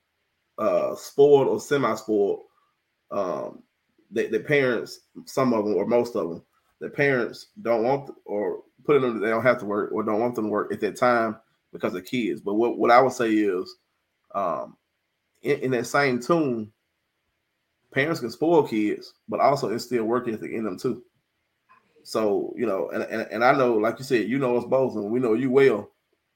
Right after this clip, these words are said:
The thing I know about Rick and Tyson Junior is, since we were knee high to a strawberry, is whatever the saying is,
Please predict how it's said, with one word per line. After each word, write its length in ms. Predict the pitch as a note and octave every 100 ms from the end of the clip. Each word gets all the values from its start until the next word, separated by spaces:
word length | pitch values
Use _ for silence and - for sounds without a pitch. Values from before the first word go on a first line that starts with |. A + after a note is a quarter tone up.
| _ _ _
The 80 | -
thing 200 | C#3+ C#3+
I 40 |
know 140 | C3 C#3
about 260 | B2 A2+
Rick 160 | A#2 C#3
and 60 | A#2+
Tyson 260 | A#2 G#2
Junior 480 | B2 F3 B2+ A2+ A2
is, 120 | G#2+ -
since 200 | - A2
we 160 | B2 D#3+
were 500 | B2 A2+ G2 F#2+ - _ _ _ _
knee 160 | G#2+ C#3
high 180 | C#3 B2
to 160 | C#3+
a 60 | B2
strawberry, 560 | D3+ D#3 B2 G#2+ G#2+
is 80 | G#2 D#2+
whatever 320 | F#2 A2 B2+ B2
the 100 | -
saying 280 | A#2+ A#2
is, 200 | A2 G#2+